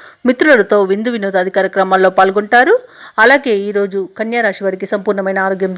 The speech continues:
సంప్రాప్తిస్తుంది. ప్రశాంతమైన జీవనం సొంతమని చెప్పవచ్చు.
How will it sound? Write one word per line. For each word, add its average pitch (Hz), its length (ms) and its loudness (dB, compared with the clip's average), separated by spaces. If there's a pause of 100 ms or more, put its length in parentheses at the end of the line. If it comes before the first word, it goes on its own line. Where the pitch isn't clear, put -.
సంప్రాప్తిస్తుంది. 208 720 0 (480)
ప్రశాంతమైన 254 720 2
జీవనం 196 320 -2
సొంతమని 202 360 -6
చెప్పవచ్చు. 190 440 -2